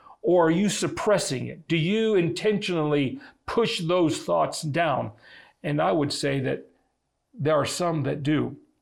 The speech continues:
We all have a, a hunger for God. We are deeply dissatisfied with life. We are deeply dissatisfied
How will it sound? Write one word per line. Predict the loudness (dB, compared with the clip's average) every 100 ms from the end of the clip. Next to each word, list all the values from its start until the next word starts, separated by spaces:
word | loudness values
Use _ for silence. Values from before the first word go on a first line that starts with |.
| _ _ _ -20 _ -2
We | 4
all | 6 6
have | 4 2 2
a, | -2 -2
a |
hunger | -2 0 -2 -2 -4
for | -4 -8
God. | -6 -6 -6 -10 _ _ -20 -20 _ _ 0
We | 2
are | 2
deeply | 0 0 0 0 -2
dissatisfied | 0 -2 -2 -2 -2 -2 -4 -6 -6 -6 -12 -16 _ _ _ _ -6
with | -4 -2
life. | -2 -4 -8 -20 _ _ _ _ -20 -14 -2
We | 2
are | 2
deeply | 2 0 0 0 0
dissatisfied | 2 2 4 4 4 2 2 4 4 2 -4